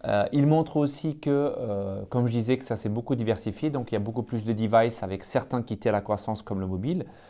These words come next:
beaucoup plus de modes de vente dans certaines qui tirent la croissance comme le programmatique, et beaucoup plus de formats dans certaines qui tirent énormément la croissance comme la vidéo.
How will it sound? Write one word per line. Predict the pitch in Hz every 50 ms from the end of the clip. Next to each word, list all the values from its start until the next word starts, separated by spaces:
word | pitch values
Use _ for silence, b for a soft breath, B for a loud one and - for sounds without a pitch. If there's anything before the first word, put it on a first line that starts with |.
| B B B _
beaucoup | - 123 - - 120
plus | - - 127 117 110
de | 110 110
modes | 110 110 110 101
de | 107 104
vente | 104 117 143 160 160 160 - - - -
dans | 117 107 101
certaines | 98 - 127 117 - - 120 117 117
qui | - 107
tirent | - - 107
la | 101 104
croissance | - - 104 101 - - 101 95 -
comme | - - 117 107
le | 95
programmatique, | - - 104 95 87 85 87 82 - 175 180 - B B B B B B B B _
et | 110
beaucoup | 107 113 135 135 - 143
plus | 143 - 185 175 151
de | 151 143
formats | 139 - 123 110 107 120 160 - - - -
dans | - 101 98
certaines | - - 117 - - - 135 135 135
qui | - - - - 107
tirent | - - 123 117 - -
énormément | - 127 127 123 120 117
la | 110 107
croissance | 107 - 107 104 - 151 151 - -
comme | - - 147 143
la | 135 123
vidéo. | 120 117 107 104 92 90